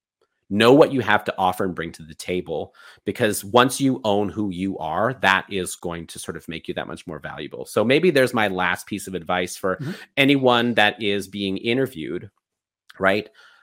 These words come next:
Speaker 1: Be unapologetically you. Be open to critique and, and betterment at all times. You, you know, you are not perfect. No one is perfect. Perfection doesn't exist, by the way. So, but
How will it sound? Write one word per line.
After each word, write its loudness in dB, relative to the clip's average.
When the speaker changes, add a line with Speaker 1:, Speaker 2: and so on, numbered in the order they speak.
Speaker 1:
Be 6
unapologetically 2
you. -6
Be 0
open 4
to -2
critique -6
and, -2
and -4
betterment 0
at 2
all 8
times. 0
You, -10
you -6
know, -6
you 4
are 8
not 2
perfect. -2
No 0
one 0
is 0
perfect. -12
Perfection -2
doesn't -2
exist, -8
by -10
the -14
way. -14
So, 2
but 0